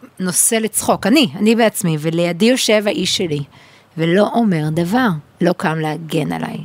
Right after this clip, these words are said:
לא מתערב, פשוט עם הראש בתוך הצלחת, ואנחנו הולכים אחר כך הביתה, ויש שתיקה כל הדרך, ויש שתיקה כל הלילה", והיא כותבת לי את זה, ויש לי כל כך הרבה דברים להגיד לה, אבל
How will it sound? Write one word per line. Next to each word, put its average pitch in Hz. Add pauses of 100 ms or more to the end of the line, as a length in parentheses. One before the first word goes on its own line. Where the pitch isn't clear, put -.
(140)
לא 180
מתערב, 156
פשוט 240 (360)
עם 190
הראש 214
בתוך 202
הצלחת, 160
ואנחנו 151
הולכים 160
אחר 190
כך 185
הביתה, 143 (460)
ויש 131
שתיקה 135
כל -
הדרך, -
ויש 175
שתיקה 214
כל 226
הלילה", 175 (640)
והיא 247
כותבת 302
לי 269
את 214
זה, 226
ויש 233
לי 302
כל 302
כך 311
הרבה 247
דברים 269
להגיד 240
לה, 294
אבל 208